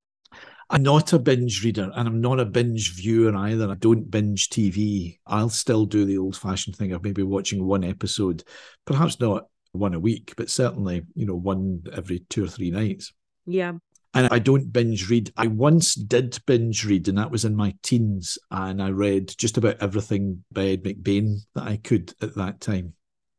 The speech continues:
Speaker 1: And I continued to read his books as they came out. Currently, I do a lot of reading on behalf of other people. So you get asked, "Will you read this and give me a
Speaker 2: Oh,
Speaker 1: puff?"
Speaker 2: yeah.
Speaker 1: And,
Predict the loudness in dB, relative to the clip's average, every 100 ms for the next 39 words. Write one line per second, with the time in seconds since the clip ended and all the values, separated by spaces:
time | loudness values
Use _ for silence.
0 | _ _ _ _ -4 -2 -2 -4 -2 -4
1 | -2 -2 0 -2 -2 -6 -2 -2 -2 -6
2 | -4 -6 -6 -8 -8 -4 -2 0 0 -2
3 | -6 -20 -20 -20 -20 -20 -20 -20 0 6
4 | 8 8 6 6 8 6 2 0 0 2
5 | 2 4 2 2 0 0 -2 -4 -6 -4
6 | -2 0 2 2 0 0 0 -2 -2 -4
7 | -2 -4 -2 -2 0 -2 -2 0 0 0
8 | 0 4 4 4 0 -2 -4 -4 -4 -4
9 | -6 -2 2 2 2 0 0 -2 -4